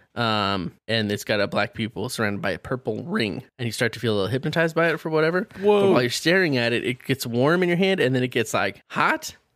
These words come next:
Speaker 2: Whoa.
Speaker 1: Or no, no, you tuck it into your bathing suit.
Speaker 2: Sure.
Speaker 1: And as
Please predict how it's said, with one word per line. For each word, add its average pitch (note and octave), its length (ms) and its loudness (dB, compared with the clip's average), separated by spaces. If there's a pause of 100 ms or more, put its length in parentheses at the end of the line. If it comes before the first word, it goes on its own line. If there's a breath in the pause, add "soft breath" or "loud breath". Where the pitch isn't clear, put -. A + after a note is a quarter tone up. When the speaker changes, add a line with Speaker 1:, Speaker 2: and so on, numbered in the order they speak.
(160)
Speaker 2:
Whoa. G#2+ 220 2
Speaker 1:
Or D3+ 80 6
no, F3+ 140 4
no, D3+ 60 4
you C#3 120 2
tuck G#3+ 240 2
it A3 80 4
into F#3+ 160 4
your D#3+ 100 4
bathing D#3+ 360 2
suit. G#2+ 360 0 (220 loud breath)
Speaker 2:
Sure. G2+ 260 -10 (100)
Speaker 1:
And C3 340 2 (100)
as C3+ 220 0